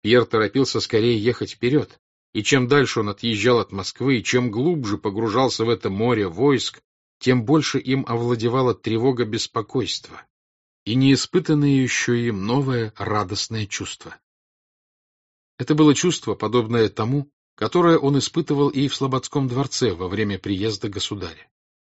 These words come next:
Чувство необходимости предпринять что-то и пожертвовать чем-то.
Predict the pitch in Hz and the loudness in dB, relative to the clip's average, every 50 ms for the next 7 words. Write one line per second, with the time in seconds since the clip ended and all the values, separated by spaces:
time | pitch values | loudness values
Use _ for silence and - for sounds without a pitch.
0 | _ _ _ _ _ - 147 139 - - 131 127 127 123 117 - - 120 120 127 | _ _ _ _ _ -2 0 0 0 0 0 2 4 4 2 4 2 2 2 2
1 | 131 127 113 - - 127 120 - - 120 117 - _ 120 127 131 139 143 135 - | 0 0 -2 -2 -2 -4 -4 -2 -4 -6 -6 -6 _ -6 -4 -2 0 -2 -2 -2
2 | - - - 110 92 - - - - _ _ _ _ _ - 117 110 - _ 135 | -4 -6 -6 -6 -6 -6 -8 -14 -16 _ _ _ _ _ -6 -6 -6 -4 _ -2
3 | 135 120 110 127 135 120 90 - _ - - 80 80 80 - _ - - 87 76 | -2 0 2 2 2 2 0 -4 _ -14 -14 -14 -14 -14 -12 _ -10 -8 -8 -10
4 | 80 _ _ - - | -14 _ _ -20 -20